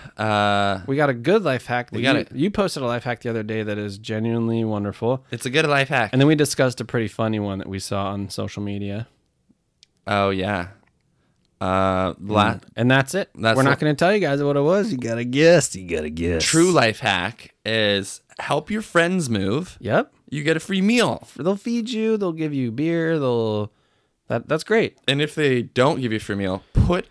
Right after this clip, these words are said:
Speaker 1: all of the shit back to where you moved it from.
Speaker 2: <laughs>
Speaker 1: Move it twice out of spite.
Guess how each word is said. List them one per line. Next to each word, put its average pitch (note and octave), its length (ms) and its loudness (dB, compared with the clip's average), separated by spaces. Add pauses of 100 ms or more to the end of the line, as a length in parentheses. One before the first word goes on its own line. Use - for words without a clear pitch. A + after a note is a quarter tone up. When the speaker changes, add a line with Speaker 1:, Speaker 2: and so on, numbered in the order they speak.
Speaker 1:
all C3+ 240 6
of C#3 140 2
the A#2 80 2
shit A2 480 -4
back G#2+ 300 -2
to - 160 -4
where F#2+ 120 2
you F#2 140 -2
moved F2+ 280 0
it - 20 -6
from. - 880 -2
Speaker 2:
<laughs> - 40 -8
Speaker 1:
Move C3 240 4
it - 140 2
twice G2+ 500 -2
out F2+ 100 -4
of E2+ 80 -6
spite. - 540 -4